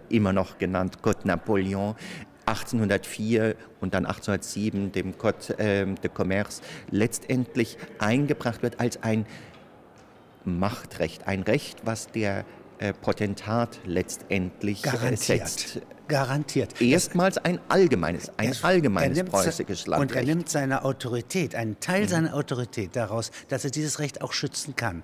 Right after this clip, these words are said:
Speaker 2: Äh, protego ergo sum. Ja? Weil ich das Recht schützen kann. Ja?
Speaker 1: Ja.
Speaker 2: Deswegen bin ich da.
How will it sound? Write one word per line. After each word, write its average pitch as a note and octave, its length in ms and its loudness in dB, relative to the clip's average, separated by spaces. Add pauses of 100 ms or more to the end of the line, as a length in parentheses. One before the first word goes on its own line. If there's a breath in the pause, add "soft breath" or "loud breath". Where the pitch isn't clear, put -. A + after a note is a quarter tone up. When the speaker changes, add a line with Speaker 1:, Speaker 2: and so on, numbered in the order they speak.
Speaker 2:
Äh, C#3+ 80 -6
protego E3 680 0 (100)
ergo C3+ 360 -2
sum. G2 260 0 (300 loud breath)
Ja? C#3 160 0 (160 loud breath)
Weil C3+ 200 0
ich F3+ 140 0
das - 220 -4
Recht - 240 0
schützen - 360 0
kann. F#2 320 -8
Ja? C3 160 0 (160 loud breath)
Speaker 1:
Ja. G2 120 0
Speaker 2:
Deswegen D#3 400 2
bin C#3+ 120 0
ich C#3+ 160 2
da. E2+ 180 -4